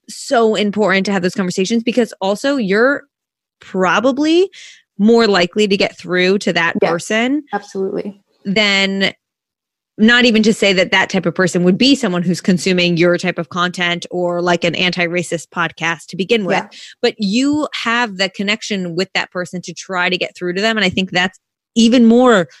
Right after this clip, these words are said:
Speaker 1: why it's so important to be having those conversations. So I totally agree. I really,
Speaker 2: Yeah.
Speaker 1: you know, I even had <laughs> a person D M me the other day calling me out because they thought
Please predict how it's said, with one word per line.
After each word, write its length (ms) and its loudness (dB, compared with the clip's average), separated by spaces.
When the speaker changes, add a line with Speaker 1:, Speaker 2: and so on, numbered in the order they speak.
Speaker 1:
why 300 -2
it's 240 -2
so 180 4
important 360 -2
to 60 -8
be 80 -6
having 220 -2
those 140 -6
conversations. 520 -8
So 100 -2
I 120 0
totally 400 2
agree. 300 0
I 80 0
really, 540 0
Speaker 2:
Yeah. 160 -16
Speaker 1:
you 80 0
know, 80 0
I 120 0
even 220 2
had 260 0
<laughs> 240 -6
a 100 4
person 440 -2
D 180 -2
M 140 -4
me 100 -2
the 140 -2
other 180 -4
day 420 0
calling 360 -2
me 120 2
out 260 0
because 520 0
they 160 0
thought 360 -4